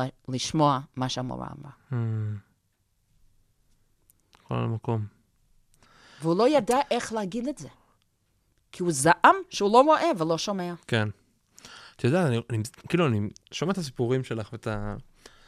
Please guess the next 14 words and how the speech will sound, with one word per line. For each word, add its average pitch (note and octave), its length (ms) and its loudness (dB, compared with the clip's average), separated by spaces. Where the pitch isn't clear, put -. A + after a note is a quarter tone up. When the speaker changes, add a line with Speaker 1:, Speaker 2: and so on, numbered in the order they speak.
Speaker 2:
ומנסה E3 360 2
להבין F#3 680 4
ברמת A2+ 520 2
המטה, D3 360 0
קצת D#3 220 0
יותר F3 220 0
גבוה, C3+ 380 0
כאילו, F3+ 260 -2
"אוקיי, F3 220 -2
מה, G3+ 340 -4
מה F3 120 2
זה A3+ 80 0
הישות G#3+ 380 2
הזאת?" C#3 340 0